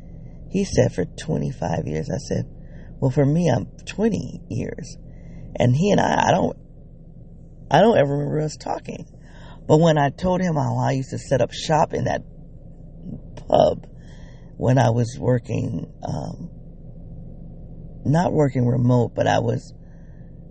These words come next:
uh, doing some, I was an adjunct professor, so a bulk of the work as an adjunct is planning the curriculum, getting the online learning space set up,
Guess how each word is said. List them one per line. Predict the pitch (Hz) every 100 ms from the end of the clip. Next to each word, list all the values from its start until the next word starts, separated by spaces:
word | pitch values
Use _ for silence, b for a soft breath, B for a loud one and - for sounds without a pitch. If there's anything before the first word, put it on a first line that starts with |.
| -
uh, | 98 107 87 - - - 127
doing | 131 143 131
some, | - 104 - - -
I |
was | 120 117
an | -
adjunct | 131 131 113 -
professor, | - - 139 123 - - -
so | - - - - - - - B B B B B - - - - - - - - - - -
a | - 113
bulk | 117 147 160
of | 123
the |
work | 117 120 117 -
as | 117 107
an | 107
adjunct | 135 156 - 117 -
is | - 98 - - - - - - - - - - - - - -
planning | - 123 120 123 123 - - - -
the | -
curriculum, | - 117 - - - - - - - - - - - - - - - - - - -
getting | 131 139 131
the | 127 117
online | 123 117 117 117 120
learning | 120 127 120
space | 117 - - - -
set | - - -
up, | -